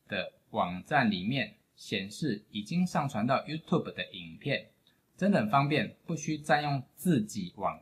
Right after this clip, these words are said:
站的流量，解决了客户想要看产品影片介绍的问题。好，上面那段文章呢，是我五月份写给看杂志的专栏里面的一小段。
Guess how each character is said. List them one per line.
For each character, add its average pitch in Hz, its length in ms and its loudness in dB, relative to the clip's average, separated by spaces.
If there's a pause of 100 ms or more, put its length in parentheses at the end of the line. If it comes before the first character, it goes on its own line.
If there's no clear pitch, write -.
站 113 200 4
的 90 140 -2
流 85 320 -6
量， 107 180 0 (1000)
解 117 140 -4
决 143 160 0
了 151 160 2
客 151 220 -2
户 151 120 2
想 98 200 0
要 123 80 2
看 113 220 2
产 107 220 -4
品 101 220 -6 (140)
影 92 200 -4
片 123 160 -4
介 117 160 -4
绍 113 160 -2
的 123 120 -10
问 110 260 -6
题。 - 260 -20 (540)
好， - 320 -2 (540)
上 214 200 8
面 214 120 12
那 196 120 8
段 180 160 4
文 135 140 4
章 151 140 2
呢， 139 100 4
是 147 160 -2
我 95 320 0 (520)
五 113 100 -6
月 160 160 4
份 151 220 2
写 113 200 -2
给 113 200 -2
看 123 240 0
杂 101 200 6
志 104 300 -6 (200)
的 92 180 -4
专 117 260 0
栏 92 160 2
里 85 100 -6
面 104 180 2
的 85 300 -4 (220)
一 123 80 -4
小 - 180 -8
段。 - 260 0